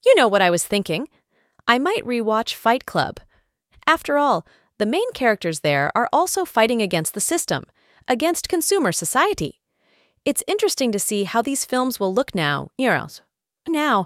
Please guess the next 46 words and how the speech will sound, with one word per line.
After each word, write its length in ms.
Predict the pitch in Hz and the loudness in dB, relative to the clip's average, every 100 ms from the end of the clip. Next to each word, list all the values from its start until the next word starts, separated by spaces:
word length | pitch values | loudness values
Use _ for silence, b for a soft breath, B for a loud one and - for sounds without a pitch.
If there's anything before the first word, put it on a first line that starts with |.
| B B B | B B B
in 140 | 339 349 | -2 2
a 40 | |
new 220 | 359 403 | 4 4
light. 400 | 330 320 - - _ _ - | 4 2 -4 -14 _ _ -6
Now, 320 | 160 151 214 | -2 0 0
let's 400 | 302 285 320 - | -2 2 2 0
play 220 | - 415 | -2 -2
a 60 | 370 | 0
game 340 | 262 240 262 - | 0 0 -2 -2
of 160 | 165 - - | -4 -4 -2
Who 140 | 190 | 0
Would 140 | 247 | 0
Win. 420 | 214 180 139 135 147 _ _ _ _ _ - | 0 0 0 -6 -10 _ _ _ _ _ -4
Remember 400 | 233 208 160 226 | -2 0 0 -2
how 160 | 202 151 | -2 -2
we 120 | 143 | -2
played 260 | - 165 220 | -2 0 0
it 100 | - | 2
last 300 | 156 170 - | 0 0 -2
time? 320 | 262 294 349 _ _ _ _ _ _ | -6 -6 -10 _ _ _ _ _ _
Who 200 | - 403 | 2 4
would 140 | 440 427 | 4 2
win? 440 | 381 285 156 165 _ _ _ _ - | -2 -2 -4 -6 _ _ _ _ 0
Legolas 460 | 330 285 180 160 | 2 4 2 0
the 120 | - 277 | -2 -2
size 340 | 269 269 240 | 0 0 0
of 80 | 170 | -2
a 40 | |
snail, 560 | - - 277 160 139 - | -4 -4 0 0 -2 -4
or 140 | - 214 | 0 2
a 80 | 226 | 2
hundred 400 | 480 508 427 - | -2 2 2 4
thousand 320 | 330 330 269 294 | 2 2 0 2
orcs 280 | 359 - | 2 -2
the 80 | - | -6
size 360 | - 240 269 277 | -4 -2 -2 -2
of 80 | 240 | -4
an 100 | - | -2
elephant? 540 | 349 381 160 135 - b b b b b b | -2 0 -4 -6 -10 b b b b b b
Or 120 | - 165 | 0 0
a 60 | |
chicken 400 | - 294 311 349 | 0 -4 -2 -2
the 60 | 349 | -2
size 340 | - 160 151 | 0 0 0
of 140 | 156 - | -6 0
Putin, 400 | 339 - 277 | 0 0 -4